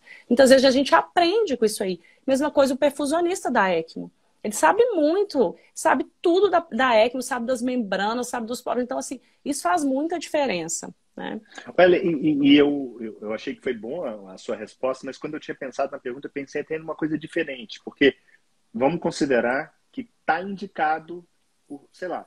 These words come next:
Speaker 2: estabilidade hemodinâmica, uma dose mais alta de amino. Quando é que vocês falam assim, "Apesar disso, eu não vou ligar"? É, porque cê tem o, o paciente que é óbvio, que é aquele paciente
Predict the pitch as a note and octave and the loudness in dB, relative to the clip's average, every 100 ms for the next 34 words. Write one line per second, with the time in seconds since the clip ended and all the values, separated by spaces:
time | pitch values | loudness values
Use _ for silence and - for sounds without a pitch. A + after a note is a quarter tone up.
0 | _ _ - D3+ D3+ F3 F#3+ F#3+ F3+ D#3+ | _ _ -12 -10 -10 -10 -10 -12 -14 -16
1 | D3 D#3 D#3 D3 C#3 D3 D3 C#3+ C3 C3+ | -14 -14 -12 -12 -6 -6 -6 -8 -6 -4
2 | C#3 C3 C#3+ C#3 B2+ G#2+ F#2+ _ _ _ | -4 -8 -8 -8 -8 -10 -14 _ _ _
3 | - _ _ _ _ _ _ _ _ - | -20 _ _ _ _ _ _ _ _ -8
4 | D#3 D#3 E3 G#3 - F#3+ E3+ - D#3+ E3 | -6 -2 -2 -2 -4 -4 -4 -4 -6 -6
5 | - D3+ - A#2 - - G3+ - F#3 C3 | -6 -6 -6 -12 -6 -2 2 4 2 2
6 | C#3 G3 - C#3+ C3+ A#2+ - - G3+ A#3 | -6 -6 -8 -14 -12 -12 -14 -10 -10 -10
7 | _ _ _ _ _ D3 D3 D3 F3 F3 | _ _ _ _ _ -16 -8 -6 -4 -2
8 | E3 B2+ F#2 - _ _ _ _ _ _ | -2 -2 -6 -14 _ _ _ _ _ _
9 | _ _ - A#2 - _ C3+ - - - | _ _ -6 -4 -4 _ -16 -8 -8 -2
10 | F#3 F#3+ E3+ C#3+ - C#3+ D3 C#3+ F#3 E3+ | -2 0 -4 -8 -6 -6 -8 -4 0 2
11 | D3+ A#2 G2+ F#2+ - G#2+ - A2+ A#2+ - | 2 -2 -10 -14 -14 -14 -10 -10 -10 -12
12 | A#2+ A#2 - G2+ | -10 -10 -10 -12